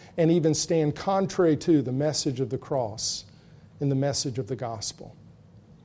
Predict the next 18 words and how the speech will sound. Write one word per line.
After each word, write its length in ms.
Now, 120
an 80
example 500
of 80
that 240
is 240
if 160
I 140
were 80
to 80
preach 400
the 80
gospel 600
today, 520
and 140
I 140
did 280
so 380